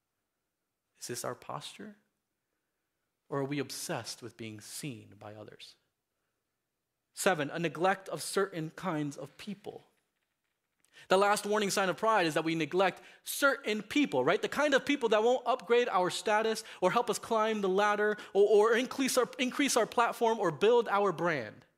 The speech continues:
We feel the electricity of, of having a, a, a powerful person acknowledge us, engage us in the room, all the while missing the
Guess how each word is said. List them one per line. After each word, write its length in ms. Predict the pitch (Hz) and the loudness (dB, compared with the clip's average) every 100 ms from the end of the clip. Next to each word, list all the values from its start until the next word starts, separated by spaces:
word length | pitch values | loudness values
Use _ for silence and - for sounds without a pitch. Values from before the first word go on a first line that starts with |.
| _ _ _ _ _ _ _ _ _ _ _ | _ _ _ _ _ _ _ _ _ _ _
We 60 | 147 | -10
feel 320 | - 220 202 | -6 -2 0
the 180 | 156 - - _ _ - | 0 -4 -14 _ _ -10
electricity 640 | 170 - 240 - 143 117 | -10 -6 -4 -4 -6 -4
of, 160 | 113 - - | -4 -6 -12
of 120 | 156 | -4
having 320 | 175 170 147 | -2 -2 -4
a, 20 | |
a, 240 | 131 143 - | -6 -8 -10
a 60 | 151 _ - | -14 _ -10
powerful 540 | - 214 202 180 160 | -2 2 2 0 -6
person 560 | 147 - 196 - 123 117 | -6 -2 -2 -2 -6 -6
acknowledge 560 | 135 139 180 190 131 - | -12 -6 -4 -2 -4 -8
us, 300 | - - - _ _ _ | -16 -18 -18 _ _ _
engage 460 | 135 120 175 160 135 | -10 -2 0 0 -6
us 160 | - | -8
in 80 | 127 | -10
the 80 | 117 | -10
room, 320 | 127 120 - _ _ _ _ _ _ _ _ | -10 -12 -14 _ _ _ _ _ _ _ _
all 160 | 131 139 | -2 0
the 80 | 143 | 0
while 320 | 135 135 123 | 0 0 -2
missing 440 | 131 - 123 113 107 _ _ _ - | -6 -8 -10 -12 -16 _ _ _ -8
the 240 | 117 107 | -8 -8